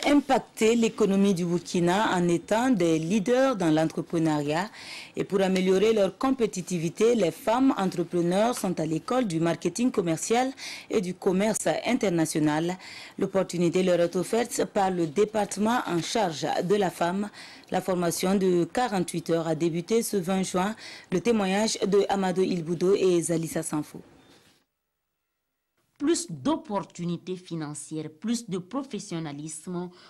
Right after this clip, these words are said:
Speaker 2: pour plus de rentabilité et que les femmes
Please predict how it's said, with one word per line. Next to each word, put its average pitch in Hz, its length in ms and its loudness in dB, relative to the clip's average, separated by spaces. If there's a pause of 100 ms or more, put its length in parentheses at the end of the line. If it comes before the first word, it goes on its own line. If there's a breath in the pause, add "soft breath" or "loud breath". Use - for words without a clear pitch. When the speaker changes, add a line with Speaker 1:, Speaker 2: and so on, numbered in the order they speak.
(120)
Speaker 2:
pour 196 280 -6
plus 226 280 -2
de 190 120 -2
rentabilité 180 1300 -4 (320 loud breath)
et 233 160 0
que 254 100 -2
les 214 180 0
femmes 349 300 -4